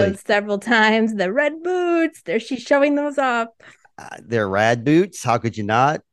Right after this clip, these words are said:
Speaker 2: And I would put Clements, like, her uniform would be with the pants too, because that was a big moment for her. She, like, caught her breath,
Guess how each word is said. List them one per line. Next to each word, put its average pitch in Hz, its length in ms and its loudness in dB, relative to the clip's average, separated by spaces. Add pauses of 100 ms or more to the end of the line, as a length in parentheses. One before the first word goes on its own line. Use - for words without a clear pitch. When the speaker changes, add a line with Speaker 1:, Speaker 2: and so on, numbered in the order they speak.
Speaker 2:
And 127 340 0
I 147 120 6
would 185 300 2
put 165 220 -2
Clements, 143 440 -2
like, 120 160 2
her 147 320 0
uniform 127 560 -2
would 104 140 -2
be 117 120 0
with 98 120 -8
the - 80 -12
pants - 380 -4
too, 82 260 -6 (320)
because 123 220 -2
that 170 120 6
was 123 100 0
a 107 40 -4
big 98 220 -2
moment 110 320 0
for 107 100 -2
her. 110 460 0 (400)
She, - 140 -10
like, 101 260 -2
caught 127 260 2
her 107 100 -4
breath, 107 480 -2